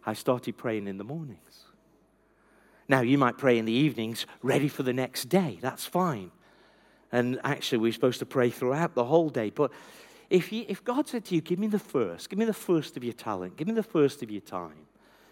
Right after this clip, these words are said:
give me the first in your relationships," you do realize that I had a,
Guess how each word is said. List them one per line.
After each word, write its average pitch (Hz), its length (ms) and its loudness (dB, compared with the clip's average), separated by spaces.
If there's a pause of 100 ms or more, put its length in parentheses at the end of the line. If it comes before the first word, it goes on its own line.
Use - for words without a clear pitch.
give 226 120 -4
me 240 80 -2
the 214 100 2
first 120 500 -2
in 123 100 -2
your 113 120 -2
relationships," 101 880 -2 (520)
you 190 80 4
do 247 160 6
realize 123 480 6
that 123 160 0
I 127 60 -4
had 139 180 0
a, 110 80 -2